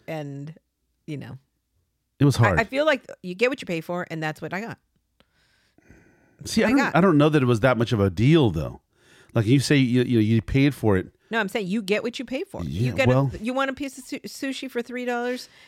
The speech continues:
Speaker 1: That's what you're, the, the quality is, is three dollars sushi. That's my
Speaker 2: Wow.
Speaker 1: That's my opinion.
Speaker 2: Wow. It almost makes you think you shouldn't eat that.
Speaker 1: Mm-hmm.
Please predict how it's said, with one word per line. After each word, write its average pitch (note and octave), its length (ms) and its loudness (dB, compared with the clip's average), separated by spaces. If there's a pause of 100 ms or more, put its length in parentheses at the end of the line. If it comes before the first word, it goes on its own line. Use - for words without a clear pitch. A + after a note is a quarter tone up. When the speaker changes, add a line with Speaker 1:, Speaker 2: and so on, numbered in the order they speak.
(160)
Speaker 1:
That's F#3 320 -2
what E3+ 140 -12
you're, C#3+ 180 -6
the, D#3+ 220 -8
the E3+ 120 -10
quality G#3 540 -2
is, - 400 -10
is C#3+ 200 -12
three C#3+ 180 -10
dollars B2+ 320 -8
sushi. - 320 -18 (480)
That's E3 220 -12
my G2 100 -10
Speaker 2:
Wow. F2+ 600 2 (200)
Speaker 1:
That's - 220 -12
my G4 160 -14
opinion. F4+ 240 -14
Speaker 2:
Wow. G2+ 280 -2 (640)
It A#2+ 100 2
almost D#3 240 2
makes C#3+ 160 0
you C3+ 60 2
think B2+ 240 0
you B2 80 4
shouldn't D#3 260 0
eat G3+ 160 -2
that. - 220 -6 (500)
Speaker 1:
Mm-hmm. A3 140 -12